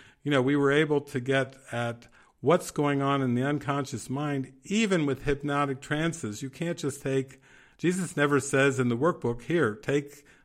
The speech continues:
this lesson and hypnotize yourself <laughs> and you'll reach the kingdom of heaven through a hypnotic trance." It's not in there.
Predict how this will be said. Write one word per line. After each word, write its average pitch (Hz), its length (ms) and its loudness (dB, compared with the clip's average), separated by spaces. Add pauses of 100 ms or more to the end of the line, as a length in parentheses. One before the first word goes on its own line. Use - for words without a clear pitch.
this 139 240 -2
lesson 135 480 0
and 120 280 -2
hypnotize 139 640 -2
yourself - 800 -4 (100)
<laughs> - 260 -16
and 139 340 -2 (280)
you'll 139 180 6
reach 156 280 -2
the 139 100 -2
kingdom 143 320 2
of 123 120 2
heaven 131 300 2
through 135 280 0
a 120 60 -2
hypnotic 127 500 -2
trance." 165 320 -4 (260)
It's - 180 -8
not 196 220 6
in 226 160 8
there. 107 300 0